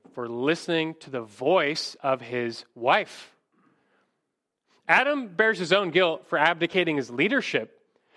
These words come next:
but the point is disorder and ruin come about when these God-given roles are reversed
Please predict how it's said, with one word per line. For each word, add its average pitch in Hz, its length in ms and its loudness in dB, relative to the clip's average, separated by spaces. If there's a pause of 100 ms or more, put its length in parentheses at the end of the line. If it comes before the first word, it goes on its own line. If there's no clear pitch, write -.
(380)
but 165 120 2
the 165 80 -12
point 226 280 2
is 185 220 0
disorder 220 760 0
and 139 460 -8
ruin 175 420 2
come 185 220 -2
about 151 460 4
when 131 180 -10
these 147 440 -4 (340)
God-given 151 720 0
roles 120 720 0 (400)
are 120 100 2
reversed 147 800 0